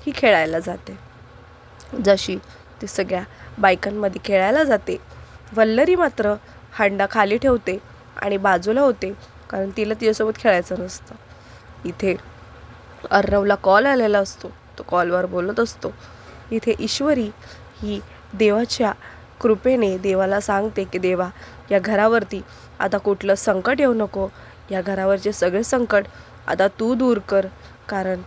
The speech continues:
आता सगळ्या गोष्टी ह्या तुझ्या हातात आहेत" म्हणून. आणि त्यासोबतच ती जसं हे सगळ्या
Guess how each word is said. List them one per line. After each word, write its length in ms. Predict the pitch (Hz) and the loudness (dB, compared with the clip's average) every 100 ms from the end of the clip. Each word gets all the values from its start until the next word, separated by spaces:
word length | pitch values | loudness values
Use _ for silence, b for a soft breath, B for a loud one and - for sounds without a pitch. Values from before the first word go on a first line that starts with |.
| - - | -16 -8
आता 180 | - - | -6 -4
सगळ्या 340 | 196 196 190 208 | -2 0 2 2
गोष्टी 340 | 226 226 - | 2 -2 -4
ह्या 180 | 190 190 190 | -6 -6 -6
तुझ्या 240 | 196 180 247 | -6 -4 -2
हातात 340 | 262 254 233 | -2 -2 -2
आहेत" 300 | 226 208 208 | -2 -2 -4
म्हणून. 300 | 202 196 185 - B B B - | -4 -2 -4 -6 B B B -10
आणि 180 | 180 175 | -6 -4
त्यासोबतच 640 | 185 190 180 175 190 185 - B B B - - | -2 -2 -2 0 0 0 -2 B B B -12 -8
ती 160 | 185 - B B - 190 | -8 -8 B B -16 -2
जसं 300 | 196 190 196 | -2 2 0
हे 180 | 196 190 | 2 0
सगळ्या 300 | 196 190 | 2 2